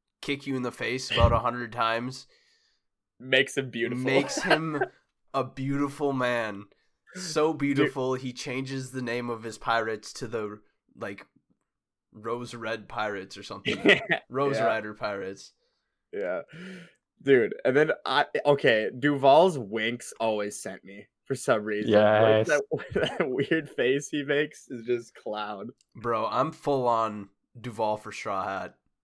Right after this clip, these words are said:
Speaker 2: Oh, yeah.
Speaker 1: Full
Speaker 2: Dude.
Speaker 1: on Duval for Straw Hat.
Speaker 2: Bro, absolutely. Duval's such a great dude, especially what we learn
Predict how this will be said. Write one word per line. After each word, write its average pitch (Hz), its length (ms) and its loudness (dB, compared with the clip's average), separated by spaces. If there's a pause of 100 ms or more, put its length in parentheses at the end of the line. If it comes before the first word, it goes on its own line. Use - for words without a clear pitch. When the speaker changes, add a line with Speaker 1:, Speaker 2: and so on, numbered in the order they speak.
(460)
Speaker 2:
Oh, 117 100 -4
yeah. 101 340 -8 (120)
Speaker 1:
Full 123 380 -4
Speaker 2:
Dude. 123 100 2
Speaker 1:
on 110 380 -2
Duval 104 480 -6
for - 140 -20
Straw 92 300 -8
Hat. 92 300 -10 (320)
Speaker 2:
Bro, 110 320 -6
absolutely. 110 720 0
Duval's 160 600 6
such 123 260 2
a 143 60 6
great 107 380 -4
dude, 107 240 -4
especially 131 440 2
what 147 80 4
we 139 120 4
learn 117 400 0